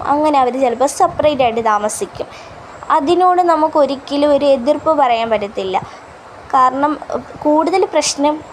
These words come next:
ഉണ്ടാവുന്നതിനെക്കാട്ടിലും നല്ലത് മാറി താമസിക്കുന്നത് തന്നെയാണ്. ഇവിടെ അതുപോലെ തന്നെയാണ്.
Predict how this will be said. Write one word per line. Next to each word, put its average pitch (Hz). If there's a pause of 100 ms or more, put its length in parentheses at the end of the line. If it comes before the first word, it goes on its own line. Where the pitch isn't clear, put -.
(160)
ഉണ്ടാവുന്നതിനെക്കാട്ടിലും 277
നല്ലത് 226 (160)
മാറി 254 (100)
താമസിക്കുന്നത് 262
തന്നെയാണ്. 262 (100)
ഇവിടെ 269 (140)
അതുപോലെ 262
തന്നെയാണ്. 226